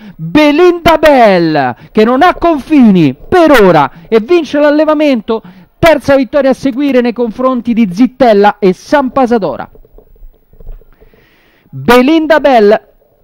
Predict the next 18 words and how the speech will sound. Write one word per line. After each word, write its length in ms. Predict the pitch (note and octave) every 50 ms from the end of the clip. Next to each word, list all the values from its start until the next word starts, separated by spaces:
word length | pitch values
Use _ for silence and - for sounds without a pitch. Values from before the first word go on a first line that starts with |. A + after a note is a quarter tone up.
| _ _ _ _ _ _ _ _ _ _ _ _ _ D#3+ -
che 100 | - G#3
ottiene 340 | G3 - - D#4 D4 C#4+ C4+
così 260 | A#3+ B3 A#3 D4+ C#4 -
la 160 | G3 G#3+ A3+
terza 340 | - D4+ D4 C#4 - - C4
affermazione 720 | B3 - C4 B3 A#3 B3 B3+ - - D4+ D4 C4 B3+ - _
consecutiva, 840 | - E4 D#4+ C#4 - - C#4+ - C4+ B3+ - D#4 D4+ C#4 A#3+ G3+
tutte 320 | - _ D#4 C#4 - - A#3
e 60 | G3+
tre 240 | - C#4 C4+ A3+ - -
ottenute 640 | A3 G3+ - A#3+ A#3+ B3+ C#4+ C#4 G#3+ C4+ A#3+ - -
in 120 | C#4 C4+ B3
Italia, 460 | A#3+ - C#4+ C4+ C4 C4 A#3+ A3+ G3+
la 80 | G3
figlia 300 | F#3 - C#4+ B3+ A#3 A#3
di 200 | F#3+ F#3+ B3+ B3+ A#3
Roaring 520 | G3+ A3+ C4 B3+ B3 A#3 B3 A#3 A3+ A3 A#3
Lion 640 | A#3 B3 B3 B3 A#3+ A#3 A#3+ A#3 A3 A3+ A3 -